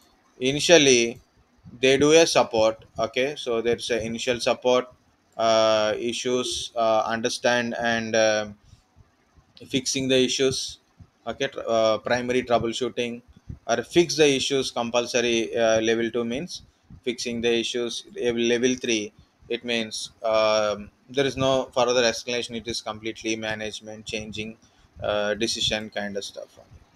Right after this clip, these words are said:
Okay, we'll go to that, uh, levels again. And, uh, what is this fixing thing? So simply to understand,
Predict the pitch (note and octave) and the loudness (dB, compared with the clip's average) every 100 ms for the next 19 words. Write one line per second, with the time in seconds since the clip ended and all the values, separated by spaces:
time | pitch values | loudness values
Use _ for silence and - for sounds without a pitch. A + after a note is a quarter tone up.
0 | - _ _ _ _ _ _ _ _ _ | -20 _ _ _ _ _ _ _ _ _
1 | - B2 C#3+ C#3 C3 C#3 C3 C#3 C3 A#2 | -10 -2 4 4 4 4 6 6 6 6
2 | - - G#2+ G#2+ G#2+ A2+ A2 A2 A#2 B2 | 2 -4 -2 0 0 -2 -2 -2 2 0
3 | A#2 - A2 A2 G#2 G#2 G#2 G#2 G#2+ G#2 | 0 -6 -6 -6 -4 -4 -2 -2 -4 -8
4 | - G2 - - - _ _ _ - G2+ | -8 -12 -12 -16 -20 _ _ _ -14 -12
5 | - G2 A2 D#3+ _ _ _ _ - E3 | -10 -10 -10 -12 _ _ _ _ 4 8
6 | D#3+ D3+ E3+ D#3+ E3+ E3 E3 C#3+ C#3+ - | 8 6 2 4 6 8 8 6 4 4
7 | D#3 G3 | 2 2